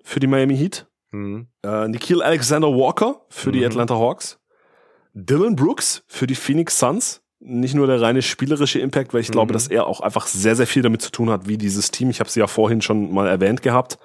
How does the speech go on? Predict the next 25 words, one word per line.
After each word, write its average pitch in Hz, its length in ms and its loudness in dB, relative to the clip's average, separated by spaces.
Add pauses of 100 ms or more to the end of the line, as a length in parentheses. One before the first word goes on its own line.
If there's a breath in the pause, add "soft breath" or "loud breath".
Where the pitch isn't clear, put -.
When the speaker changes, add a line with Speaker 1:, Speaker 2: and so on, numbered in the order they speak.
(500 soft breath)
Speaker 1:
wie 104 180 -2
dieses 113 320 -2
Team 123 180 0
sich 113 140 -6
präsentiert. 110 640 -2
Aber - 240 0
ich - 200 -6 (580)
denke 110 420 -2
mal, 101 460 2
es - 200 -4
führt - 320 -4
wahrscheinlich 98 520 -2
kein 90 180 -2
Weg 87 140 -2
an 82 80 0
Kevin 80 240 -6
Durant 73 300 -2
vorbei, 67 320 -6
der 82 100 0
eine 78 140 0
fantastische 90 640 -4
Saison 78 300 -4
Speaker 2:
Oh. - 20 -8
Speaker 1:
spielt. 78 360 -8
Und 82 140 -8